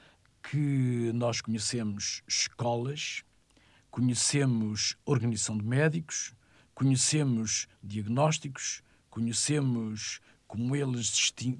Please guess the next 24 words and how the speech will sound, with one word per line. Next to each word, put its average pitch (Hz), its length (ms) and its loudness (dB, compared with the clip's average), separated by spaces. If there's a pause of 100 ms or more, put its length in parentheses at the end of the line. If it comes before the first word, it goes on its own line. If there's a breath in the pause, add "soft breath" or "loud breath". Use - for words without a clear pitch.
tinham 123 260 2
várias 127 380 0
especialidades, 117 1120 -2 (460 soft breath)
eh, 117 40 -10 (920)
na 98 120 -8
medicina. 147 680 2 (480 soft breath)
Havia 98 200 -10
médicos 107 1080 -4 (920)
que - 80 -10
eram 107 100 -6
especialistas 107 960 -6 (180 soft breath)
em 110 120 -4
obstetrícia, 107 800 -2
como 101 200 -8
havia 104 240 -6
outros 113 320 -4
que - 100 -14
seriam 104 440 -8 (200 loud breath)
especialistas, 107 1300 -4 (480 loud breath)
eh, 113 120 -6
em 110 100 -2
oftalmologia, 107 880 0
et 87 100 -8
cetera. 185 580 0